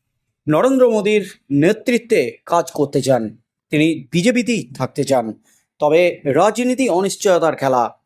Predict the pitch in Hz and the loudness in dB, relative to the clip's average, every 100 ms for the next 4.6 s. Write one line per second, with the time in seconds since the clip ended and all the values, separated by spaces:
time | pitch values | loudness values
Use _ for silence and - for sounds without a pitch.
0 | _ _ _ _ _ _ 196 240 269 247 | _ _ _ _ _ _ -2 2 2 4
1 | 220 208 214 190 180 175 147 151 - 208 | 4 2 0 0 2 0 2 0 2 2
2 | 226 233 226 226 127 - _ _ _ _ | 2 2 2 0 0 -8 _ _ _ _
3 | _ _ _ _ - 170 143 131 135 185 | _ _ _ _ -2 0 2 2 2 2
4 | 226 175 - - 175 196 | 0 0 -6 -6 0 2